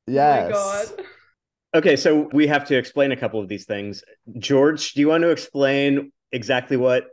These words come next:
Speaker 3: a moo off is?
Speaker 1: I would be happy to. So essentially, your group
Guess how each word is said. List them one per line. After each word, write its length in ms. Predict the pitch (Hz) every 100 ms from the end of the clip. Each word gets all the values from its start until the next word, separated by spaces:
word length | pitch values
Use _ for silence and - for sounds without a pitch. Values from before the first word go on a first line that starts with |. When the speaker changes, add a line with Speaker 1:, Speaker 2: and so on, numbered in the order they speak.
| _
Speaker 3:
a 100 | 113
moo 380 | 117 117 131 131
off 320 | 113 98 95 _ _
is? 520 | - 92 87 - - - _ _ _
Speaker 1:
I 80 | 139
would 160 | 156
be 60 | 147
happy 320 | 175 151 151
to. 380 | 131 110 92 151 _ _ _ _ _ _ -
So 420 | - 156 147 143
essentially, 800 | - - 202 196 160 123 104 143 180 _ _ _ _ _ _ _
your 440 | 110 127 120 131 139
group 500 | 127 139 135 165